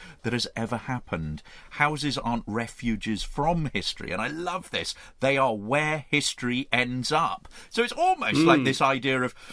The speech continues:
Speaker 1: you know, of, uh, the house as archive, things coming into the house. So that got me, that got me thinking. And then I was also thinking, and I don't know whether I've talked about this in the past, but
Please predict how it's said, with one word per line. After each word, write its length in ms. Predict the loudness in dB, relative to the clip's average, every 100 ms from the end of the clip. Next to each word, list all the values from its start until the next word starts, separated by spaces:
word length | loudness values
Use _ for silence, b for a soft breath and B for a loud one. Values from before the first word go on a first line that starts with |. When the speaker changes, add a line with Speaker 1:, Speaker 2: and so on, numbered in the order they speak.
| B B B
Speaker 1:
you 140 | -2 -2
know, 100 | 0
of, 180 | 2 2 0 -16 -16
uh, 220 | -14 -14 -14 -4
the 120 | 0
house 400 | 0 2 0 0 0
as 180 | 0 0 2
archive, 680 | 2 2 0 -2 -2 -2 -2
things 340 | 0 0 -4
coming 420 | -2 0 0 0
into 500 | -2 -2 -2 -2 -2
the 100 | 0
house. 300 | 0 0 -2
So 100 | 0
that 260 | 2 0 0
got 180 | -4 0
me, 240 | -2 -2 B B B
that 220 | 2 2 2
got 160 | -2
me 120 | -2 -2
thinking. 560 | -2 -2 -4 -6 -4 -2
And 160 | 0
then 640 | 2 2 2 -2 -4 -4 -4 B B B B
I 100 | 2
was 180 | 2 0
also 400 | 0 0 0 0
thinking, 460 | -2 -4 -4 -4 -2
and 80 | -2
I 60 |
don't 160 | -2 -2
know 60 | -2
whether 160 | -2
I've 140 | -4 -4
talked 300 | -6 -4 -4
about 280 | -2 -2
this 220 | -4 -4 -4
in 140 | -4
the 80 | -6
past, 640 | -4 -2 -2 -6 -14 -16 -6
but 180 | -6